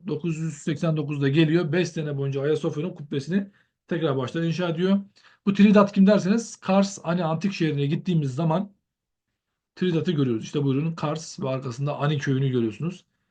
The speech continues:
Ani köyünü geçtikten sonra alın size Ani Antik Şehri, Doğu'nun Paris'i.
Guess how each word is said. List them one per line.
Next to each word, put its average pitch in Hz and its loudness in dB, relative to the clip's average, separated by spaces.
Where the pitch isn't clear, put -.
Ani 147 -4
köyünü 135 -2
geçtikten 139 -4
sonra 135 -4
alın 120 -10
size 139 -10
Ani 131 -8
Antik 123 -12
Şehri, 131 -6
Doğu'nun 131 2
Paris'i. 117 -8